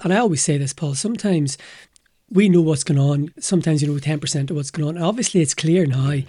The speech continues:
that there has been a significant investigation by the Garda, Kerry Divisional Garda Drugs Unit down there. But, but, but I think maybe people in Doc B knew how big it was, but I, I just wonder how many people really knew how big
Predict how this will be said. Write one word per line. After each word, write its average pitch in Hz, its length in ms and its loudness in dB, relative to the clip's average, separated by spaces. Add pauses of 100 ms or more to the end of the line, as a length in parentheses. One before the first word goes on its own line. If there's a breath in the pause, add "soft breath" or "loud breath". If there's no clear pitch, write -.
(320 loud breath)
that - 140 -2
there 151 100 2
has 165 260 2
been 139 300 0
a 135 80 -8
significant 151 800 -2 (220 loud breath)
investigation 147 680 -2
by 143 140 -2
the 147 80 0
Garda, 147 440 -2 (500 loud breath)
Kerry 160 400 2 (120)
Divisional 143 460 -2
Garda 143 460 -2
Drugs 151 440 -2
Unit 196 280 -2
down 156 260 2
there. 143 180 -2 (640 loud breath)
But, - 160 -16 (220)
but, - 280 -16
but 156 120 2
I 175 100 2
think 147 320 -4 (340)
maybe 190 340 -2 (180)
people 170 260 -2
in 151 80 0
Doc 147 260 -2
B 160 220 2
knew 220 220 2
how 160 100 0
big 156 220 -2
it 185 60 -6
was, 156 260 -2
but 175 160 -6
I, 190 180 -2 (140)
I 180 40 -2
just 156 220 -6
wonder 156 180 -2
how 135 80 0
many 143 220 0
people 165 240 -6
really 175 300 2
knew 151 180 0
how 139 120 -2
big 147 300 -4